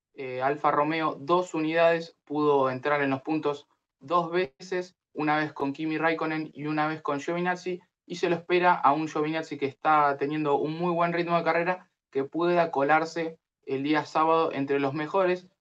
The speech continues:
y se lo espera que pueda mantenerlo durante el fin de semana. Y como bien decíamos, por detrás del Alfa Romeo, la marca italiana,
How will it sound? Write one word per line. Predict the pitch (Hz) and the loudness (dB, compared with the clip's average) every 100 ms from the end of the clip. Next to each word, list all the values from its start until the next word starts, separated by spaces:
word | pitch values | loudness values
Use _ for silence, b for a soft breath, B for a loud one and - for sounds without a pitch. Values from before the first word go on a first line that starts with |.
| _ | _
y | 151 | -8
se | 156 | -4
lo | 139 | -4
espera | - 151 151 | -2 -2 0
que | 139 143 | 0 -2
pueda | 139 143 143 135 | 2 4 4 4
mantenerlo | 131 131 131 135 139 139 139 _ _ | 2 0 -2 0 0 0 -2 _ _
durante | - 135 135 131 | -6 0 0 0
el | 131 | -2
fin | 127 139 | -2 -4
de | 127 | -4
semana. | 127 120 113 | -2 -4 -4
Y | 120 | -6
como | 147 165 | -4 -2
bien | 180 | -2
decíamos, | 175 175 180 175 175 | -2 -2 -2 -2 -4
por | - 151 | -2 0
detrás | 156 151 170 165 | 0 0 0 0
del | 156 151 147 147 143 147 | 0 2 2 2 2 2
Alfa | 156 156 156 | 0 0 0
Romeo, | 156 165 175 175 - | 0 0 0 -2 0
la | 131 | 2
marca | 139 135 | 2 2
italiana, | 143 151 165 170 170 | -2 0 0 0 -2